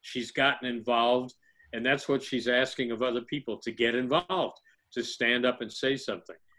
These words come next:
But, um, you can make a big difference by just educating your own family and friends and associates, because they'll listen to you. They don't know the politicians, <clears throat> but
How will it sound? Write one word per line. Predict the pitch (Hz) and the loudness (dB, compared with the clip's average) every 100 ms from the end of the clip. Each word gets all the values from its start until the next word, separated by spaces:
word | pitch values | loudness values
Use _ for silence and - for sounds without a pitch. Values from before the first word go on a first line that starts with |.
| _ _ - | _ _ -2
But, | 110 107 - - | -2 -2 -6 -6
um, | 110 107 101 101 _ _ _ _ _ | -2 -2 -4 -10 _ _ _ _ _
you | 131 131 | -2 2
can | 147 131 | 2 6
make | 156 170 | 6 6
a | |
big | 123 - 160 170 | 2 4 4 8
difference | 170 170 123 - - - _ _ _ _ _ _ | 8 8 4 -6 -12 -18 _ _ _ _ _ _
by | 120 | 2
just | 120 139 139 - - 147 | 2 2 0 -2 -2 0
educating | 151 139 123 147 143 139 | 2 0 0 2 4 2
your | 131 131 | 4 4
own | 143 147 | 4 2
family | 131 - 143 151 135 107 98 | -2 2 4 4 2 0 -4
and | 101 | -8
friends | - 151 147 117 98 110 | -2 2 4 2 -2 -8
and | 104 | -8
associates, | 101 143 147 139 107 - - _ _ _ | -4 -2 0 -2 -6 -8 -16 _ _ _
because | 117 113 139 - | -6 0 0 6
they'll | 160 170 | 6 8
listen | 170 170 147 120 | 8 6 2 -2
to | 120 | 0
you. | 117 123 - - _ _ | 2 2 0 -10 _ _
They | 147 190 | 4 6
don't | 202 175 | 6 4
know | 139 156 | 2 2
the | 135 123 | 2 0
politicians, | 127 127 110 - 135 - - - | -2 -2 -2 -2 -2 -4 -14 -8
<clears throat> | - | 2
but | 165 127 - - - _ 127 | 4 4 -2 -16 -20 _ -2